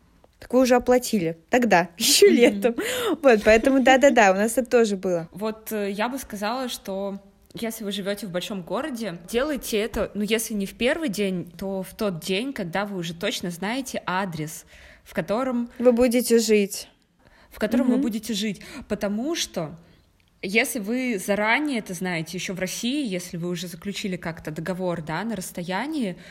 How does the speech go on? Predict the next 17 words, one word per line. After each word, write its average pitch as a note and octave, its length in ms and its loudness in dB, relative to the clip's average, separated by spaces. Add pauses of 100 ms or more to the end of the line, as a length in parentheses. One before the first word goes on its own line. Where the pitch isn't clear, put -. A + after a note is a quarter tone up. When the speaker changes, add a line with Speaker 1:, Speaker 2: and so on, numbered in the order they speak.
(320)
Speaker 2:
то G#3+ 440 0
имеет G#3 340 -2
даже G3+ 240 -2
смысл G#3+ 560 -6
им G3+ 140 -6
отправить G3 520 -6
письмо G3 440 -6
вот C4 200 -8
такое G#3 580 -6 (440)
заранее, G3 680 -4 (400)
чтобы A3+ 440 -4
они G3 260 -2
как A#3 220 -10
можно G#3 380 -2
раньше G3+ 400 -4
вам F#3 200 -4
этот G3 180 -8